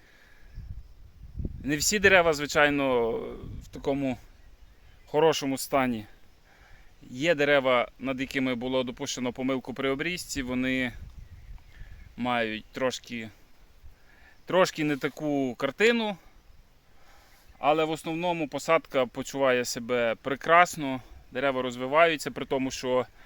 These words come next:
на полі потрібно провести, е, боротьбу з бур'яном.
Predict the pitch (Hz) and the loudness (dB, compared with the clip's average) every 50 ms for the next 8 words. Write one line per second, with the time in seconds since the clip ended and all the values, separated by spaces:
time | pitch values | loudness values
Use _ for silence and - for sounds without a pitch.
0 | - - - - - - - - - 123 131 139 139 - - 147 156 156 147 139 | -20 -20 -20 -18 -18 -18 -18 -12 -6 0 4 4 4 4 2 2 4 4 4 4
1 | 139 135 127 127 127 123 123 120 120 113 113 110 107 101 - 123 113 - 135 127 | 2 0 0 0 0 -2 -2 -2 -2 -2 -2 -2 -4 -4 -6 -8 -8 -6 -6 -4
2 | 117 127 127 110 - 127 131 131 131 123 117 - - - 117 113 110 110 110 - | -4 -4 -6 -6 -6 -4 0 2 2 2 2 0 -4 -8 -6 -6 -4 -4 -4 -6
3 | - - - 90 101 104 104 104 104 110 123 131 135 120 117 123 127 117 113 120 | -8 -10 -12 -12 -12 -10 -10 -10 -10 -8 -6 -6 -6 -6 -6 -6 -6 -6 -6 -4
4 | 127 127 123 135 139 151 170 175 170 170 160 | -4 -2 -2 -2 0 0 2 0 0 0 -2